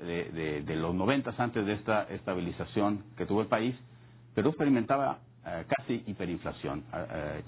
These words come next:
en algún momento se llegó a tener un nivel de inflación de más de trece mil por ciento, y poco a poco el Banco Central pudo retomar ese control monetario y poder poco a poco reducir la inflación.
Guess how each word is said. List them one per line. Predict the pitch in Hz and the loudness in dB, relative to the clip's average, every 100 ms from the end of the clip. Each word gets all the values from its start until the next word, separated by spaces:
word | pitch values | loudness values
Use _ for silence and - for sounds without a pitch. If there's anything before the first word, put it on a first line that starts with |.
| - | -2
en | 87 | 0
algún | 90 113 | 4 4
momento | 110 110 87 | 4 2 0
se | 87 | 0
llegó | 90 | 4
a | 98 | 2
tener | 98 101 101 - - - - - | 2 0 0 -4 -16 -18 -18 -6
un | 101 | 4
nivel | 101 101 | 6 6
de | 101 | 4
inflación | 92 87 - 104 | 4 2 2 4
de | 90 | 4
más | 92 101 | 4 4
de | 85 | 0
trece | 85 - 85 | -4 -2 0
mil | 87 | 0
por | - 78 | -2 0
ciento, | - 160 135 104 - - - - - - | 4 6 4 -2 -10 -16 -20 -20 -10 0
y | 120 | 2
poco | 170 214 156 | 4 2 2
a | |
poco | 160 156 156 135 | 2 2 2 2
el | |
Banco | 113 127 127 | 2 0 -2
Central | - 95 95 104 107 - | -2 -2 2 2 2 -4
pudo | - 110 110 107 - - - - | -2 2 2 0 -4 -20 -20 -10
retomar | 98 101 92 95 98 113 127 - - - - - - - | 0 0 2 2 4 4 2 -4 -18 -20 -20 -20 -20 -8
ese | 113 107 110 | -4 -2 -2
control | 95 87 85 113 117 | -2 -2 0 2 2
monetario | 107 92 - 101 98 95 131 - - - - - | 2 0 2 2 2 -2 -6 -16 -20 -20 -14 -4
y | 104 | -2
poder | - 98 110 120 120 - - | 2 2 2 0 -6 -10 0
poco | 123 123 | 0 0
a | 107 | 0
poco | 113 117 | 0 0
reducir | 98 87 - 101 | 0 -2 0 2
la | |
inflación. | 92 80 76 - 78 | 2 0 -6 -6 -10